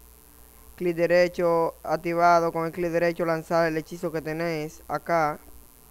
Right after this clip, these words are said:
Lo lanzas de una. Eh, be-, U-turn,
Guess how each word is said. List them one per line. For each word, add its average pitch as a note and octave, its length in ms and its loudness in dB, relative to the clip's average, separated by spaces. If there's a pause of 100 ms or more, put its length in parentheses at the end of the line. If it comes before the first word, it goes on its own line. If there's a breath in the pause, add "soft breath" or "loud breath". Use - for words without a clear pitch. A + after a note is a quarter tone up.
(120)
Lo D3 80 -6
lanzas D3+ 320 -4
de D3+ 100 -6
una. E3 480 -4 (1000 loud breath)
Eh, D#3 400 -2
be-, E3 240 -4
U-turn, E3+ 600 -2